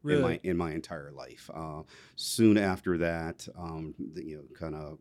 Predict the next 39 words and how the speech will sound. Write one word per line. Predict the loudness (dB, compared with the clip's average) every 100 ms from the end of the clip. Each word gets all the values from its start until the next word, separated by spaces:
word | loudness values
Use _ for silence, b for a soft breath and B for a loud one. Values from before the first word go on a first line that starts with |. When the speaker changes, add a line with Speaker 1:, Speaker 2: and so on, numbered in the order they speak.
| -14
Speaker 1:
the | -10
revitalization | -4 -4 -2 -2 -2 -4 -6 -4 -6 -6 -6
movement | -4 -4 -8 -10
came | -8 -8
through | -8 -10 -10
McKeesport. | -10 -10 -12 -8 -4 -4 -4
Speaker 2:
Mm. |
Speaker 1:
The | -6
house | -8 -8 -6
got | -6 -8
torn | -6 -6 -6
down. | -8 -10 -12 -14 -8
Speaker 2:
Oh, | -2 -2
wow. | -2 -4
Speaker 1:
Um, | -8 -6 -6 -8
you | -8 -8
know, | -8 -14 -16
eh, | -18 -18 -20 -6
drugs | 0 0 0 -6 -10 -8
and | -8 -8
crime | -10 -2 -2 -2 -8 -10 -12 -12
and | -12 -12 -8
things | -6 -4
like | -6 -8
that | -10 -10 -10
really | -4 -4 -4
took | -8 -10 -12
hold, | -6 -6 -4 -4 -2
Speaker 2:
Mm. | -2 -4 -8 -10
Speaker 1:
uh, | -10 -10 -8
in, | -8 -8
in | -8 -8
the | -8
city. | -4 -2 -2 -6 -10
And, | -12 -10 -10 -8 -10 -12
um, | -16 -14 -14 -16 -20 b b b b -8
I | -4 0
met | 0 0 -4
friends | -10 -4 -4 -4 -6 -6 -8